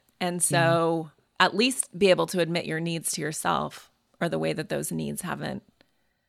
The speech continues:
Speaker 1: been accepted or acknowledged. It's like emotional hygiene.
Speaker 2: Yeah, it, it, it, emotional hygiene, that's exactly what it's like. That's
Speaker 1: Yeah.
Speaker 2: exactly how it is. Yeah. As I say, I, I didn't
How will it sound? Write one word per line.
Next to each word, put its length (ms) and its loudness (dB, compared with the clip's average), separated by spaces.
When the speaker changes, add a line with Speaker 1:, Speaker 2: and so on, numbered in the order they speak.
Speaker 1:
been 480 -2
accepted 600 -10
or 180 -8
acknowledged. 920 -6
It's 120 -10
like 120 -2
emotional 380 2
hygiene. 560 -4
Speaker 2:
Yeah, 320 8
it, 240 4
it, 220 6
it, 180 -2
emotional 380 6
hygiene, 320 2
that's 180 0
exactly 440 2
what 140 4
it's 160 -2
like. 360 -2
That's 120 0
Speaker 1:
Yeah. 160 2
Speaker 2:
exactly 320 -2
how 160 4
it 80 2
is. 260 0
Yeah. 500 4
As 160 -8
I 80 -4
say, 220 -4
I, 180 0
I 120 2
didn't 280 0